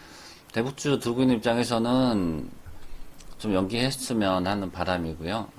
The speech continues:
음, 싸게 살려고 준비하는 입장에서는 연기를 안 하고 그냥 진행하는 거,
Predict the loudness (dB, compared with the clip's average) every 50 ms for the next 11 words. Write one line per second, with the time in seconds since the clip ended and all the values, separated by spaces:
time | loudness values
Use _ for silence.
0 | -12 -10 -10 -8 -8 -8 -10 -12 -14 -14 -16 -20 -20 -20 -20 -20 -20 -20 -20 -20
1 | -20 -20 -20 -20 -20 -16 -8 -2 0 2 2 2 2 0 0 0 0 0 0 0
2 | -2 -4 -4 -4 0 2 2 2 2 2 0 -2 -4 -4 -4 -2 -2 -2 -2 -4
3 | -4 -4 -2 0 0 -2 -2 -4 -10 -20 -20 -20 -20 -20 -20 -20 -20 -20 -20 -20
4 | -20 -20 -20 -20 -20 -20 -14 -8 -4 -2 -2 0 0 2 2 4 4 4 2 0
5 | 0 -2 -6 -6 -4 -4 -2 6 10 12 12 12 10 6 2 0 -2 -2 -4 -4
6 | -4 -6 -6 -8 -10